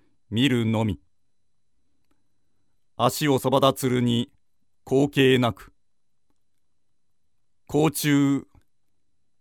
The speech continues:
また耕さす。勇士、久しく帰らす。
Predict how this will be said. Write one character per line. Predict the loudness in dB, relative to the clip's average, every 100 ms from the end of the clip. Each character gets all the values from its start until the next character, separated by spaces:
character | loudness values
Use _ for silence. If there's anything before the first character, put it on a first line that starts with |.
| _ _
ま | 0 0
た | 4 2 2
耕 | 0 2 2 2
さ | -4
す。 | -10 -14 -16 _ _ _ _ _ _ _ _ _ _ _ _ _ _ _ _ _ _ _ _ _ _ _ -6
勇 | 0 2
士、 | 0 -6 -10 -10 _ _ _ _ _
久 | -4 0
し | 0 -2
く | -2 -2 -2
帰 | -4 0 2
ら | 0
す。 | -4 -12 -16